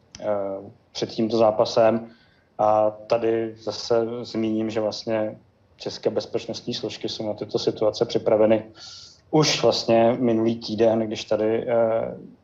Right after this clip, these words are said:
Rangers hráli, tak měli vlastně nad rámec, eh, toho, co je běžně poskytováno, tak jim byla poskytována z-, policejní ochrana,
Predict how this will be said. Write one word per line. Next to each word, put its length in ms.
Rangers 400
hráli, 440
tak 240
měli 280
vlastně 520
nad 180
rámec, 640
eh, 200
toho, 200
co 140
je 80
běžně 280
poskytováno, 680
tak 160
jim 80
byla 140
poskytována 600
z-, 80
policejní 520
ochrana, 460